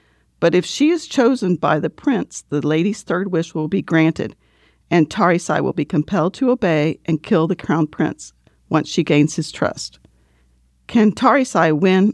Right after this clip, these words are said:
against her mother's plan for her destiny, or will she be strong enough to choose her own story?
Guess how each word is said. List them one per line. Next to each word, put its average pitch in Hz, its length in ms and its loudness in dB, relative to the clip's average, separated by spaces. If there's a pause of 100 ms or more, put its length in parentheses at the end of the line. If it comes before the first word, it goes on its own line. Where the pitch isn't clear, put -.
against 160 400 0
her - 80 -4
mother's 170 360 -2
plan 170 360 2
for - 300 -6
her - 180 -4
destiny, 147 680 -2
or 147 120 2
will 143 160 0
she - 180 -4
be 208 160 0
strong 185 400 0
enough 156 280 2
to 156 100 -6
choose 147 320 -2
her - 160 -2
own 143 160 2
story? - 500 -8